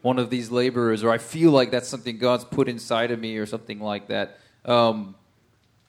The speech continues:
but I am still not, I still work at whatever, some lame job or something, you know, nothing's changing, you know.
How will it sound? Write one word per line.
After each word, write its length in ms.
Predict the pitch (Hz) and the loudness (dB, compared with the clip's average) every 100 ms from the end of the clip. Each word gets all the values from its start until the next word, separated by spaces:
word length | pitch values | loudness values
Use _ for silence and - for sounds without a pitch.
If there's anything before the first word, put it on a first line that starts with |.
| _ - | _ -2
but 180 | 123 | 0
I 180 | 110 127 | 2 2
am 220 | 131 117 | 0 -2
still 720 | 110 - 156 156 147 135 113 - _ _ _ - | -6 -2 2 4 4 2 -4 -12 _ _ _ -2
not, 460 | 131 139 - - _ _ _ _ _ _ _ - | 0 0 -2 -20 _ _ _ _ _ _ _ 0
I 200 | 120 117 | 0 0
still 360 | - 156 143 | -6 -2 0
work 220 | 131 135 | 2 2
at 160 | 127 117 - _ _ _ - | 0 -4 -10 _ _ _ -2
whatever, 560 | 123 139 120 110 95 - _ | 2 2 0 -6 -6 -12 _
some 280 | 139 127 | -6 -6
lame 220 | 123 127 127 | -6 -6 0
job 340 | 127 127 113 | 2 4 4
or 100 | 104 | 0
something, 480 | 104 113 101 92 95 | -4 -10 -10 -12 -10
you 140 | 120 | -6
know, 300 | 123 117 113 - _ | -2 -2 -2 -8 _
nothing's 440 | 127 143 151 147 - | 0 0 0 -6 -4
changing, 500 | 165 165 123 95 90 _ | -4 -4 -6 -12 -14 _
you 140 | 117 | -4
know. 240 | 131 123 | 0 -2